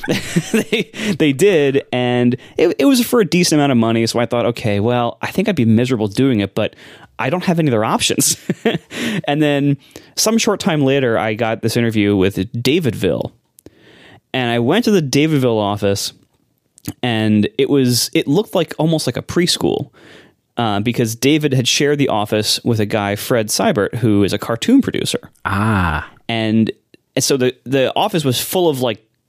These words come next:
Speaker 1: cartoon paraphernalia, and Fred's a very fun person, so it's just, like, very fun decorations and colors and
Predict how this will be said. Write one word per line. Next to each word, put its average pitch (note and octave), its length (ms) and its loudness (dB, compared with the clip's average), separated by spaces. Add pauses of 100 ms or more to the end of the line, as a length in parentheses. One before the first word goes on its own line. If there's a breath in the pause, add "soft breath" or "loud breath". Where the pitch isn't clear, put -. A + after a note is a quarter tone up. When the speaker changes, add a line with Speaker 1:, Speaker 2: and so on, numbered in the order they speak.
Speaker 1:
cartoon F3+ 560 2 (100)
paraphernalia, E3 960 2
and G#2 360 0 (240 loud breath)
Fred's D#3 240 0
a - 20 -2
very B2+ 180 0
fun C#3 440 0
person, C3+ 420 0
so G#2 160 0
it's G2+ 80 0
just, B2+ 140 -2
like, A#2+ 180 -4
very C3+ 240 0
fun A#2 400 -2
decorations A2 680 0
and F2 220 -2
colors A#2+ 580 0
and - 200 -4